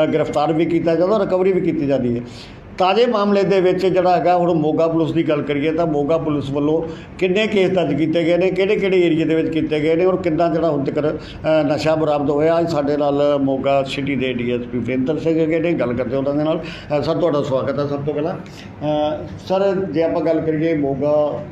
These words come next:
ਅ, ਲੋਕਲ ਦੀ, ਤਾਂ ਪਿਛਲੇ ਦੋ ਤਿੰਨ ਦਿਨਾਂ ਦੇ ਵਿੱਚ ਕਾਫੀ ਜਿਹੜੇ ਰੇਡਸ ਵਗੈਰਾ ਕੀਤੇ ਗਏ ਨੇ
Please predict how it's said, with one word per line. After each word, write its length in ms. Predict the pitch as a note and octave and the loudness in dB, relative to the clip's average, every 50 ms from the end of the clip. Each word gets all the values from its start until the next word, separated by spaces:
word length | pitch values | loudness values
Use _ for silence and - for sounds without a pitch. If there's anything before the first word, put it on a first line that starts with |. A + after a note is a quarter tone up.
| - | -10
ਅ, 1000 | C#3+ C#3 C#3 C3+ C3 C3 B2 B2 B2+ B2+ B2+ B2+ B2 A#2+ B2 - - - - - | -6 -4 -2 -2 0 0 -2 -2 -2 0 0 0 0 -2 -2 -4 -6 -8 -8 -4
ਲੋਕਲ 280 | B2+ C#3+ C#3 C#3 D3 C3+ | -2 -2 -2 0 -2 -2
ਦੀ, 240 | A#2 - C3 D3+ F#3 - - - - - - - - | -2 -2 -2 -4 -4 -6 -10 -14 -16 -16 -16 -10 -6
ਤਾਂ 140 | D3 D3+ D3+ | -4 -4 -2
ਪਿਛਲੇ 460 | D3+ D#3+ C#3+ A#2 C#3+ D#3 D#3+ D#3+ D#3+ | -2 -4 -4 -2 0 2 2 2 2
ਦੋ 260 | D#3+ C#3+ C3 C3 C3+ C#3 | 0 -2 -2 -2 -2 -2
ਤਿੰਨ 140 | D3 C#3+ C3+ | -2 -2 -2
ਦਿਨਾਂ 240 | D3 C#3+ C#3+ C#3+ | -2 -2 -2 -2
ਦੇ 140 | C3+ C3+ C#3+ | -2 -2 -2
ਵਿੱਚ 220 | B2+ C#3 C3+ B2+ C#3+ | -2 -2 -4 -4 -4
ਕਾਫੀ 320 | C3+ C3 B2+ B2+ B2+ C3 | -4 -4 -4 -2 -4 -4
ਜਿਹੜੇ 240 | B2 C3 C3+ C#3 B2+ | -6 -4 -4 -2 -2
ਰੇਡਸ 300 | A#2+ B2+ B2+ B2 A#2+ B2 | -2 -2 -4 -4 -4 -4
ਵਗੈਰਾ 260 | C3 B2 B2+ B2+ C3 | -4 -2 -2 -2 -2
ਕੀਤੇ 360 | B2 A2+ A#2+ - B2 B2+ A#2+ | -4 -4 -8 -8 -6 -6 -4
ਗਏ 180 | A#2+ B2+ B2 B2 | -2 -2 -2 -2
ਨੇ 240 | A#2 B2+ B2+ B2+ | -2 -4 -4 -4